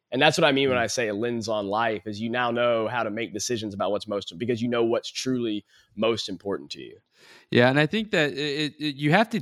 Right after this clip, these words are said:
Speaker 2: dig deep and peel back the onion to understand people's values, even your own,
Speaker 1: Yeah,
Speaker 2: right?
Speaker 1: yeah.
Speaker 2: Like, it, we can,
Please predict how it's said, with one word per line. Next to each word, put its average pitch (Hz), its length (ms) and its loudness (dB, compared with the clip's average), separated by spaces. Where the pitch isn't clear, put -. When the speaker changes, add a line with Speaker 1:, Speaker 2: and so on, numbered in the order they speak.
Speaker 2:
dig 123 340 2
deep 123 280 2
and 104 160 -4
peel 139 200 6
back 113 260 4
the 117 180 -2
onion 107 440 0
to 101 100 2
understand 113 560 0
people's 104 320 0
values, 98 480 0
even 208 240 4
your 170 200 6
own, 120 240 6
Speaker 1:
Yeah, 120 120 6
Speaker 2:
right? 107 40 6
Speaker 1:
yeah. 127 200 6
Speaker 2:
Like, 135 240 -2
it, 151 420 -2
we 165 80 -2
can, 180 260 -2